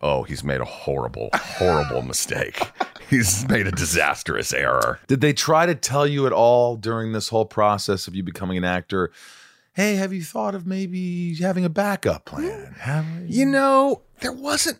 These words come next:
Speaker 1: there really wasn't much of that. I mean, I was, um, I decided early, meaning just like, like, everyone goes to college, right, thinking you're gonna major in one thing and you end up majoring in something else. I mean, this is
Speaker 2: Yeah,
Speaker 1: what,
Speaker 2: yeah.
Speaker 1: this is, like, a part of life.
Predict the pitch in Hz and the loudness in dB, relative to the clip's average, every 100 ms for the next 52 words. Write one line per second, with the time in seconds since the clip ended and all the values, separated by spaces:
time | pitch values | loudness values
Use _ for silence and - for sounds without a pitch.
0 | _ 208 220 190 208 262 269 214 185 - | _ 2 2 -2 0 2 4 4 4 0
1 | 127 123 127 117 98 78 73 - 123 113 | 2 4 4 2 4 2 2 2 2 2
2 | - 127 156 170 120 110 104 98 92 - | 2 4 4 4 4 6 6 2 0 -2
3 | - _ _ _ _ 92 87 85 82 80 | -6 _ _ _ _ 2 2 4 2 0
4 | - _ _ _ - 139 156 147 - 123 | -4 _ _ _ 0 2 2 0 2 4
5 | 120 113 80 _ _ _ 120 139 165 110 | 4 2 0 _ _ _ 4 6 6 4
6 | 80 69 - 143 175 170 156 123 123 - | 2 0 0 2 4 4 2 2 -2 0
7 | 107 95 92 - - _ _ _ _ _ | 2 4 2 0 -12 _ _ _ _ _
8 | - 143 160 226 196 123 120 - - 123 | -2 0 2 4 4 6 4 2 -2 0
9 | 123 98 - 90 90 - 110 107 101 82 | 2 2 2 2 2 2 2 4 2 2
10 | 87 82 82 82 82 80 78 76 67 85 | 2 4 4 2 2 2 2 0 2 2
11 | 82 - 78 71 71 76 76 60 67 65 | 2 0 0 0 0 2 0 0 -2 -2
12 | 64 57 57 50 57 55 50 50 - - | -6 -8 -8 -8 -6 -6 -6 -4 -4 2
13 | 98 101 87 76 92 67 69 50 92 85 | 2 2 0 2 4 4 0 -4 -4 -2
14 | 80 71 64 - 73 60 90 175 71 64 | -2 -2 -4 0 0 0 2 4 4 0
15 | - | -8